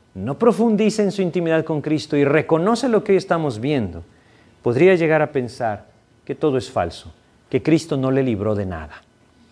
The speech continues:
Pero es que debemos reconocer que esto nos da una posición distinta, una posibilidad distinta. Aquel hombre que exponía la, que exponía la bir-, la Biblia, Vernon McGee,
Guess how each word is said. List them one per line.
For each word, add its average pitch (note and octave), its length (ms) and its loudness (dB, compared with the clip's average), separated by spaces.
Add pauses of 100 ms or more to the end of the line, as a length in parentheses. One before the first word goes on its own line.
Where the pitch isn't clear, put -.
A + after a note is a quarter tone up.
(440)
Pero D3 100 0
es D#3+ 80 -4
que A#3+ 100 4
debemos G#3+ 440 2
reconocer D3+ 760 -4 (600)
que D3+ 180 4
esto B3+ 400 -6
nos A#2+ 160 -6
da D#3 80 0
una G3 260 -2
posición F#3 640 -4
distinta, A#2+ 600 -6
una G3+ 280 2
posibilidad D#3 1040 0
distinta. G#2+ 800 -8 (460)
Aquel D#3+ 280 2
hombre F3 280 2
que C3 120 -4
exponía D3 520 -2
la, C3+ 120 -2
que G#2+ 120 -10
exponía C#3+ 380 -4
la B2 100 4
bir-, C3+ 480 -2
la A#2+ 120 0
Biblia, C3 440 0
Vernon C3 460 0
McGee, G#2+ 420 -4